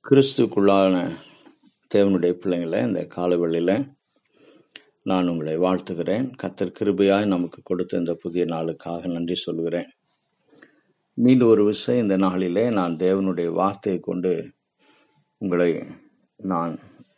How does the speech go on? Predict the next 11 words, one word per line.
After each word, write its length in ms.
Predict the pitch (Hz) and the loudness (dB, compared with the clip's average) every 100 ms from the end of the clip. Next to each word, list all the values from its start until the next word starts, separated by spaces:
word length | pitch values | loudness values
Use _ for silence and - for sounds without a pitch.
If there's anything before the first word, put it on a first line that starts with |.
| _ _ _ _ _ _ _ | _ _ _ _ _ _ _
சந்திக்க 500 | - - 98 95 92 | -14 -4 -2 -2 -2
விரும்புகிறேன். 640 | 85 87 85 85 82 73 - _ _ _ _ _ _ _ _ _ _ _ _ _ _ _ _ | -4 -4 -4 -4 -4 -6 -14 _ _ _ _ _ _ _ _ _ _ _ _ _ _ _ _
முப்பத்தி 420 | 139 135 151 123 | -2 2 2 2
நான்காவது 540 | 110 110 113 104 101 98 | 2 2 4 4 2 0
சங்கீதம். 680 | - 95 92 95 156 185 - _ _ | -2 0 0 -2 -4 -10 -20 _ _
நேற்று 300 | 101 95 95 | -2 -2 -2
தினத்திலே 500 | 90 98 98 107 104 | -4 -4 -2 0 2
முதல் 320 | 98 107 135 | 2 0 0
மூன்று 400 | 131 110 120 117 | 0 0 2 2
வசனங்களை 840 | 101 95 98 95 92 92 87 82 85 | 2 2 -2 -2 0 0 -2 -6 -4
வாசித்தோம். 600 | 95 90 92 90 92 | -4 -4 -8 -6 -8